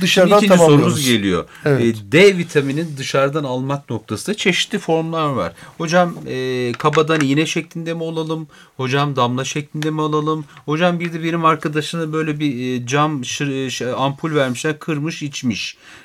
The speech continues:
Speaker 2: E, bunlardan doğrusu hangisi, e, hocam, Aydan Hocam?
Speaker 1: Bu, bu, bu çok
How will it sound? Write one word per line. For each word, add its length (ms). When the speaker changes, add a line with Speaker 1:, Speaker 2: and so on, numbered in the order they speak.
Speaker 2:
E, 40
bunlardan 760
doğrusu 420
hangisi, 580
e, 180
hocam, 340
Aydan 280
Hocam? 240
Speaker 1:
Bu, 0
bu, 320
bu 220
çok 200